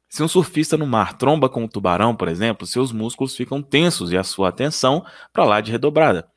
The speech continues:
Afinal, o corpo dele concentra energia automaticamente pra fugir daquela ameaçadora boca cheia de dentes. Isso é uma amostra clássica de um refle-,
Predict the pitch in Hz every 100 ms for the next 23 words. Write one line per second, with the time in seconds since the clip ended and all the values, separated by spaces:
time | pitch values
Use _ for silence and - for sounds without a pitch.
0 | - - - - - 196 127 139 120 123
1 | 151 110 113 - 127 - 101 107 123 92
2 | 95 95 92 90 - 202 151 - 143 165
3 | 131 127 120 113 113 - 113 123 123 135
4 | 113 101 113 113 90 - 98 - 95 110
5 | 165 120 - - - - - 135 143 143
6 | 117 123 123 110 107 - 113 107 117 -
7 | 101 98